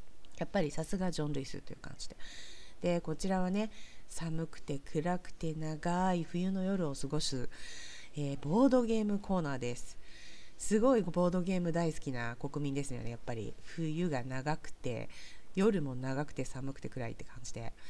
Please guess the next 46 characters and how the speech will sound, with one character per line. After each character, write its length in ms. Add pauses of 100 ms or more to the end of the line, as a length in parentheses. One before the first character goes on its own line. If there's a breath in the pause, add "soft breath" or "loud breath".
(320 loud breath)
で、 200 (280 loud breath)
あ 100
の、 200
パ 180
ズ 160
ル 100
の 120
コ 180
ー 20
ナ 140
ー 20
も 100
結 220
構 120
あ 60
り 80
ま 200
す。 240 (380 loud breath)
す 160
ご 120
く 140
素 140
敵 220
な、 180
出 160
来 140
上 60
が 100
っ 40
た 160
ら 80
額 240
縁 220
に 80
入 60
れ 100
て 80
飾 260
り 80
た 100
く 120
な 100
る 100
よ 140
う 80
な、 180